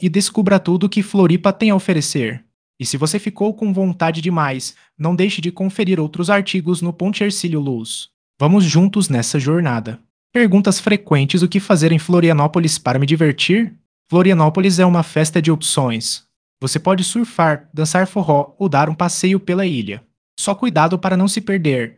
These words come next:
a ilha é tão grande quanto sua fome. Quais são as principais atrações de Florianópolis? As principais atrações incluem as praias como a Joaquina e Campeche. E não esqueça do mercado público, onde você pode comer um pastel de camarão e ficar com água na boca.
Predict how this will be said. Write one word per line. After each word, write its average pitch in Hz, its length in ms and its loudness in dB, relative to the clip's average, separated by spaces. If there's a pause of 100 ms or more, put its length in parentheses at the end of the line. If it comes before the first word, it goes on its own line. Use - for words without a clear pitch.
a 156 120 0
ilha 151 200 0
é - 20 -4
tão 208 220 -2
grande 160 260 0
quanto 170 300 -4
sua 151 220 -4
fome. 113 520 -6 (320)
Quais 240 200 0
são 208 140 0
as 202 100 0
principais 190 500 -2
atrações 180 480 0
de 165 120 0
Florianópolis? 175 1000 -2 (400)
As 135 140 -2
principais 180 560 -2
atrações 170 560 -2
incluem 175 380 -2
as 175 100 -2
praias 160 460 -2
como 180 220 0
a - 20 2
Joaquina 185 560 0
e 170 100 -2
Campeche. 175 760 -4 (320)
E 151 60 0
não 170 160 4
esqueça 196 380 0
do 139 80 -2
mercado 160 420 0
público, 143 640 -4 (340)
onde 196 160 2
você 190 300 -2
pode 185 260 -2
comer 170 320 0
um 180 80 4
pastel 190 420 0
de 190 120 -2
camarão 165 520 0
e 175 100 -4
ficar - 380 -4
com 131 240 -8
água 151 220 0
na 170 100 0
boca. 139 460 -6